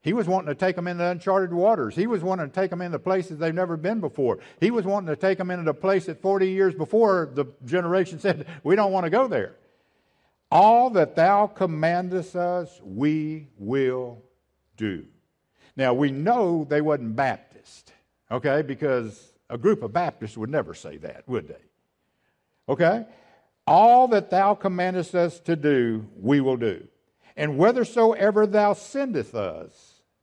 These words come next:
we will go. According as we hearkened unto Moses in all things, so we hearken unto you."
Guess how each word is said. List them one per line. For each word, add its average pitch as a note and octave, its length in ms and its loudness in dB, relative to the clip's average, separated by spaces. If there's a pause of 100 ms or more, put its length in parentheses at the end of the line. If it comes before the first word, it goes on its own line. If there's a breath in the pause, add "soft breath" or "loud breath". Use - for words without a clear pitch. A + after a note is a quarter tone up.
(160)
we D#3+ 200 2
will G#2 160 -2
go. C#3 360 -2 (680)
According A3 960 2
as A#2+ 320 -4
we F3 500 -4 (240)
hearkened G3 600 -2
unto F#3+ 300 -6
Moses G#2 560 -4
in A#2 200 -8
all B2 260 0
things, F2 540 -12 (360)
so G2 600 -4 (200)
we A2 160 -4
hearken F2+ 680 -8 (340)
unto G2+ 200 -8
you." F2 300 -12